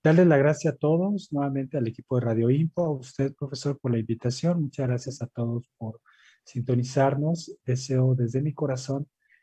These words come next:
que algo de lo que yo haya podido transmitir de, de la mejor manera y con la mejor intención pueda servirles o puedan, eh, comunicarlo a otra persona para seguir siempre adelante. Muchas gracias.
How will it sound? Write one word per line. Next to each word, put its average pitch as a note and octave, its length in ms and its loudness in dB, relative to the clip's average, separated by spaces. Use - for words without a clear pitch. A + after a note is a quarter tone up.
que A#2+ 360 4
algo C#3 340 0
de B2+ 80 2
lo A2+ 160 -2
que A#2 160 -4
yo A#2+ 160 -2
haya A#2 360 0
podido A2+ 400 -2
transmitir B2+ 640 -2
de, A#2 440 -4
de A#2+ 280 -6
la A2+ 100 -2
mejor A2+ 260 -2
manera B2 280 0
y B2 60 0
con B2 140 -2
la A2+ 80 -2
mejor A2+ 260 -4
intención B2 600 -4
pueda B2 240 6
servirles B2+ 760 2
o - 240 -10
puedan, A#2+ 480 0
eh, G#2 360 -4
comunicarlo B2 640 2
a B2 40 2
otra B2+ 200 -4
persona B2 600 -4
para B2 200 2
seguir A2 520 -4
siempre A#2 380 -8
adelante. G2+ 400 -6
Muchas B2 260 -4
gracias. - 480 -10